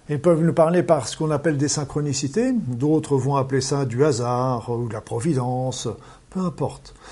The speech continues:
Mais les synchronicités, c'est Jung qui nous avait établi ça, il nous disait qu'en fin de compte, les synchronicités correspondaient à deux événements qui surviennent en même temps dans notre vie,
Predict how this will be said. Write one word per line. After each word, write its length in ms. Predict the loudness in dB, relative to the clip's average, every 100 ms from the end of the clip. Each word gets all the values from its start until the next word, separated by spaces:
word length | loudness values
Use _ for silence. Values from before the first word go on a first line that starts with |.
| -18 -2
Mais 100 | 4
les 120 | 4
synchronicités, 920 | 4 2 4 4 4 2 0 4 4
c'est 220 | 4 4
Jung 260 | 6 6 6
qui 140 | 2
nous 180 | 0 4
avait 440 | 4 6 4 4 4
établi 340 | 4 4 2
ça, 300 | 0 2 4
il 120 | 4
nous 100 | 2
disait 360 | 2 2 2 2
qu'en 160 | 2
fin 160 | 0 -2
de 60 | 0
compte, 360 | 2 2 2
les 220 | 0 2
synchronicités 680 | 0 -2 -2 0 0 0 0
correspondaient 580 | 4 2 2 0 2 6
à 80 | 6
deux 340 | 6 4 6
événements 460 | 6 6 4 4 2
qui 160 | 2 -2
surviennent 640 | 0 0 2 4 4 2
en 140 | 0
même 220 | 0 0 0
temps 200 | 0 2
dans 140 | 0
notre 340 | -2 -4 -4
vie, 220 | -4 -4